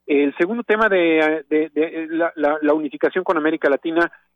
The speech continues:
eh, lo dijo el presidente López Obrador hace casi ya dos años, en septiembre de hace, de, de, del dos mil veintiuno, en el Castillo de Chapultepec, que él, que él quisiera una Unión Europea, eh, en América Latina. Yo también la quisiera.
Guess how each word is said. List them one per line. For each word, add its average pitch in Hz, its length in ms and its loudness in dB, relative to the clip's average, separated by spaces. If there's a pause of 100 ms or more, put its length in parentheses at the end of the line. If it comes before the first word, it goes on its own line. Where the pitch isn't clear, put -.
(180)
eh, 143 460 0
lo 160 180 0
dijo 233 180 -4
el - 40 -6
presidente 202 320 0
López 190 240 -2
Obrador 170 460 2
hace 190 540 -2
casi 175 300 -2
ya 156 120 2
dos 165 200 0
años, 135 400 -4
en 139 180 -12
septiembre 160 520 -2
de 147 120 2
hace, 135 560 0
de, 127 200 -4
de, 120 220 -6
del 123 200 -4
dos 123 160 -4
mil 151 140 -6
veintiuno, 151 760 -2 (640)
en 127 140 -2
el 127 80 -4
Castillo 139 240 -2
de - 60 -14
Chapultepec, 143 440 -2
que 190 120 0
él, 185 100 -2
que 170 240 2
él 170 180 -4
quisiera 170 500 0
una 160 220 2
Unión 151 240 -2
Europea, 143 720 2
eh, 117 380 0
en 123 140 -8
América 135 320 -2
Latina. 165 360 -2 (480)
Yo 185 120 2
también 208 240 2
la 226 80 0
quisiera. 190 480 -2